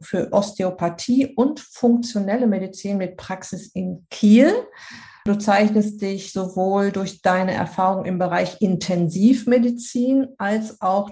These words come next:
durch dein intuitives Gespür auf osteopathischer Grundlage aus.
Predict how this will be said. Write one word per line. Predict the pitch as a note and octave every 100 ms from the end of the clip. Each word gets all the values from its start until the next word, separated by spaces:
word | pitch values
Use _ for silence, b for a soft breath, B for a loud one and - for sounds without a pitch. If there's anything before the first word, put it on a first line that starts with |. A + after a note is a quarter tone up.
| -
durch | G3+ G3+ G#3
dein | - F#3 F3+ -
intuitives | A3+ A#3+ A#3+ G#3 G3+ - G3+ G3+ G#3 - _
Gespür | D#3 G3+ - - - G#3 G#3
auf | F3+ F#3 F#3 -
osteopathischer | F#3+ - F#3 F#3 - F#3+ F3 F3+ F3+ - F3+
Grundlage | F3+ A#3 A#3+ - - -
aus. | - -